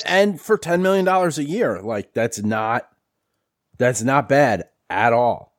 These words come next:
Like, it's not a bad deal. If he was healthy, if he was actually just playing, if he was putting up, like, the si-, his career numbers, where he's a career two thirty-six hitter, um, for ten million dollars, was playing good defense and walking a lot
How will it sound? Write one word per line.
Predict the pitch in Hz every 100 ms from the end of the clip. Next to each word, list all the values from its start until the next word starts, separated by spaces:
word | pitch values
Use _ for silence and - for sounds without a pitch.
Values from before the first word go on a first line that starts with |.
| _
Like, | 113 120 139
it's | 107
not | 135 165
a | 190
bad | 175 165
deal. | 160
If | 123
he | 160
was | 190 -
healthy, | 147 139 208 226 - - - -
if | 160
he | 240
was | 254 -
actually | - - 180
just | - 151 -
playing, | 160 147 69 - - - -
if | 131
he | 202
was | 214
putting | - 196 196
up, | 190 -
like, | 151 143
the | - 104 127
si-, | - 131
his | - 135 127
career | - 120 110 123 139
numbers, | 143 117 104 101 110 - - _ _
where | 113 113
he's | 123 107
a | 110
career | - - 113 113 117
two | - 123
thirty-six | 117 120 110 104 120 -
hitter, | - 104 80 78 _ _ _ _ _
um, | 120 113 104 95 87 _ _ _ _ _ _ _ _ _ _ _ _
for | - 147
ten | - 143 151
million | 160 151
dollars, | 143 135 139 139 127
was | 113 -
playing | - 120 123
good | 127
defense | 120 123 - 120 120 117
and | 104 92
walking | 98 101 - 113
a | 113
lot | 110 113 113 117